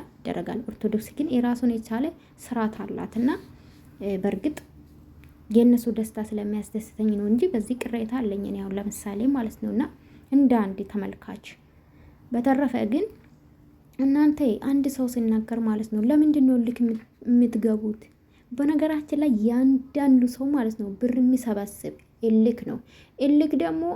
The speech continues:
አንቺን ነው የሚጎዳ እንጂ ወይን እኔን ወይን ሌላ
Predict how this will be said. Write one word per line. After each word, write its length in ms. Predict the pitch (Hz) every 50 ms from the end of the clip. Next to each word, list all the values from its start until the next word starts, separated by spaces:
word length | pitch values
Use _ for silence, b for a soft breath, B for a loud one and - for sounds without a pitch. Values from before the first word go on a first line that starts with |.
| - -
አንቺን 380 | 294 302 311 302 - - 349 320
ነው 120 | 311 302 269
የሚጎዳ 400 | 262 254 254 254 254 247 240 262 262
እንጂ 200 | 269 269 262 262 311 330 - - _ _ _ _ _
ወይን 340 | 220 208 226 240 269 285 311
እኔን 280 | 320 320 349 359 381 392 392 B B B B B _ 247
ወይን 320 | 226 226 254 254 262 247 240
ሌላ 200 | 240 233 220